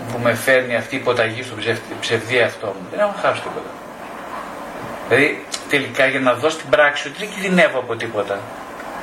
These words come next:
αν παραχωρώ μερίδιο ευθύνης και σε άλλους. Στην αρχή μπορεί να μοιάζει φοβερά επώδυνο και φοβερά απειλητικό. Δεν είναι όμως, στην πορεία, απειλητικό.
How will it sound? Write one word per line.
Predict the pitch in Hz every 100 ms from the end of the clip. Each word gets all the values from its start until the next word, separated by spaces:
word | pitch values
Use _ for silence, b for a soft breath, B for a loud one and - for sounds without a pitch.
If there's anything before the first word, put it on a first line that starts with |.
| -
αν | 135
παραχωρώ | 135 131 - 127 135
μερίδιο | 127 123 123 117
ευθύνης | 113 113 107
και | -
σε | - 101
άλλους. | 87 - - - - - - - - - - - - - - - - - - - - - - - -
Στην | - 277
αρχή | -
μπορεί | 180
να | 185
μοιάζει | 185 196
φοβερά | 175 170 180
επώδυνο | 170 160 165 175
και | 185
φοβερά | 165 170
απειλητικό. | 175 175 170 - 147 - -
Δεν | 208 240
είναι | 220 165
όμως, | 123 117 135 - -
στην | - 113
πορεία, | 113 117 135 - -
απειλητικό. | - 113 113 - 135